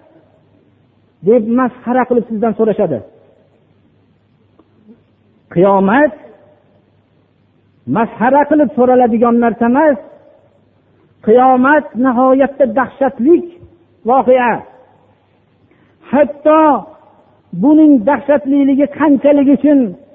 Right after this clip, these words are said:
Alloh subhanahu va taoloning mushriklarning shu savoliga,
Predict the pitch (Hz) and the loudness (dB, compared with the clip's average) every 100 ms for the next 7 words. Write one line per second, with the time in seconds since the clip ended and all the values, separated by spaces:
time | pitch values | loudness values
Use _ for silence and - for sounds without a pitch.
0 | _ - 285 311 302 - 294 254 285 285 | _ -6 -4 0 -2 -2 -4 -2 0 0
1 | 247 294 285 285 269 285 277 277 269 294 | 0 0 0 -2 0 0 2 2 2 2
2 | 233 143 - _ _ - 220 285 269 277 | 2 -4 -14 _ _ -4 0 0 0 -2
3 | 285 247 277 294 277 277 302 254 180 - | -4 -2 0 0 2 2 4 2 -2 -4
4 | 294 - 285 269 277 269 247 302 | -4 0 0 2 0 0 2 2